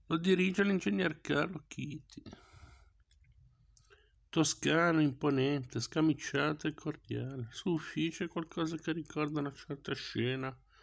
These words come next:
dell'opera da tre soldi e del bazar. È il trionfo del kitsch. <clears throat> Trofei, pezzi di motore, libri e brandine per cani. Un paio di bastardini raccolti per la strada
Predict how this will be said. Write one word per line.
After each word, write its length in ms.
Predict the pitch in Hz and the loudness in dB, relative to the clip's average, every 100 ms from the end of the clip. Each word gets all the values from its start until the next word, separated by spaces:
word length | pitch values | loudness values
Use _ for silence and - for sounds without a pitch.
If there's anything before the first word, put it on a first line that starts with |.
| - _ _ - | -20 _ _ 0
dell'opera 580 | 147 147 143 143 147 139 | 4 6 6 2 0 -2
da 140 | 135 | -2
tre 200 | 123 139 | -4 -4
soldi 540 | 123 - 113 135 143 143 | -2 -2 -2 -2 -4 -6
e 60 | |
del 200 | 139 135 | -4 -4
bazar. 680 | 135 123 - 127 123 123 - - _ _ _ _ _ _ _ - - _ _ _ | -4 -8 -8 -12 -10 -10 -12 -20 _ _ _ _ _ _ _ -20 -20 _ _ _
È 80 | - | 2
il 180 | 160 156 | 4 4
trionfo 640 | 170 160 139 139 156 - | 4 4 4 2 0 -2
del 300 | 160 165 139 | -4 -4 -6
kitsch. 680 | - - 120 - - - - - - _ - | -8 -6 -4 -6 -12 -14 -18 -20 -20 _ -6
<clears throat> 380 | - - - - _ _ _ _ _ _ _ - - - - _ - - | -2 -2 -4 -16 _ _ _ _ _ _ _ -20 -20 -20 -20 _ -20 -14
Trofei, 720 | - 170 160 - 143 151 143 120 | -2 0 0 -2 2 4 4 2
pezzi 460 | - 147 147 151 | -2 -2 -2 -4
di 160 | 143 143 | -2 2
motore, 720 | 143 139 - 120 127 127 127 | 0 -2 -8 -4 -4 -4 -4
libri 440 | 123 127 143 143 | -4 -2 -2 -2
e 40 | 143 | -2
brandine 520 | 135 135 131 135 131 | 0 -2 -2 -2 -2
per 240 | 131 123 | -2 -6
cani. 460 | - 117 113 123 127 - - - | -8 -10 -8 -8 -12 -16 -12 -2
Un 140 | 143 | 0
paio 220 | 131 147 | 2 0
di 120 | 139 135 | 0 -2
bastardini 960 | 131 - 139 131 107 117 143 151 131 127 | -4 -4 -4 -4 -6 -6 -6 -6 -8 -4
raccolti 560 | 135 127 139 127 131 | -4 -2 -2 -2 -2
per 160 | 123 127 | -4 -4
la 100 | 120 | -4
strada 680 | - - 107 117 127 123 | -8 -6 -4 -2 -4 -6